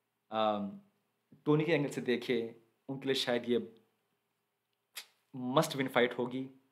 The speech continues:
Frankly, I'm not sure कि क्या इस फाइट के हारने के बाद क्या यूएफ़सी उन्हें निकाल देगी, I hope not, और शायद ऐसा होगा भी नहीं, but चैंडलर के लिए एक बहुत ही ज़रूरी फाइट है यहाँ पे जीतना। And then, you know, we can see,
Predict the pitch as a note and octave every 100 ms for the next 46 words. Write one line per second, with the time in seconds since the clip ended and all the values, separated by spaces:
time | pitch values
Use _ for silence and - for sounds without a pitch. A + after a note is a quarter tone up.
0 | _ _ _ _ C3 B2+ C3+ C3+ - -
1 | _ _ _ B2 C3+ C3+ C3+ - B2+ B2+
2 | B2 B2+ A#2+ B2+ G#2 A2 A2+ G#2 A2+ A2+
3 | - A#2 G#2+ A2+ A2+ A#2+ A2 G#2 A#2+ A#2+
4 | A#2+ B2+ B2+ - G#2+ G2 A#2 A#2+ C3 C3+
5 | - _ _ - A2 A2+ G#2+ G#2 G2 A#2
6 | B2 A#2+ C3+ C3 _ _ _ _ _ -
7 | A#2 A#2 - - _ _ _ - C3 C3+
8 | C3+ B2 A#2+ G#2 G2 G#2 A2 G2 G2+ G#2
9 | G2+ G2+ G#2 G2+ G#2 G#2 G2+ G2+ G2 G2
10 | _ _ _ _ _ _ A2 G#2+ G#2+ F#2
11 | - G2+ G2 G2+ G#2 G2+ G#2